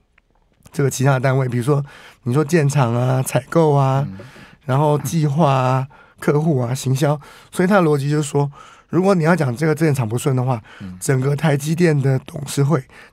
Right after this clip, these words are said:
Speaker 1: 都必须要负责。
Speaker 2: 嗯。
Speaker 1: 所以如果你说谁要负责的话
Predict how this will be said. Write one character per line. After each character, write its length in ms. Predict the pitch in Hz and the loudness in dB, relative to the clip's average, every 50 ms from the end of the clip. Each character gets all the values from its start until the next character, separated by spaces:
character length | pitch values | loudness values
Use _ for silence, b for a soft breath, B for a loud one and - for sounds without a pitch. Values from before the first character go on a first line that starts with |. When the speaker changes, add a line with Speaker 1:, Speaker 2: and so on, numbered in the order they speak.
| B | B
Speaker 1:
都 120 | - 151 147 | 0 0 0
必 200 | 147 - 151 135 | 0 0 -2 -2
须 140 | 117 123 | 0 0
要 100 | 135 123 | 0 0
负 180 | 113 - - 120 | -2 -2 -4 -4
责。 320 | 101 - - 95 - - 139 - B B B B | -4 -4 -6 -8 -8 -10 -14 -18 B B B B
Speaker 2:
嗯。 200 | 117 98 95 95 95 B | -18 -18 -18 -20 -20 B
Speaker 1:
所 180 | - - 170 180 | -6 -2 0 0
以 200 | 190 175 151 143 131 104 b b b b b b _ _ - - | 2 0 -2 -4 -8 -12 b b b b b b _ _ -10 -6
如 120 | - 156 | -4 0
果 120 | 165 165 | 0 2
你 200 | 151 135 127 123 | 2 2 0 0
说 360 | 113 147 151 147 147 151 151 151 143 | 0 2 2 2 2 0 0 -4 -8
谁 180 | - - - | -8 -4 -2
要 80 | 143 143 | 0 0
负 140 | 143 156 147 | 0 0 -2
责 120 | 131 131 | -2 -2
的 60 | 123 | 0
话 160 | 127 143 139 | 0 0 -2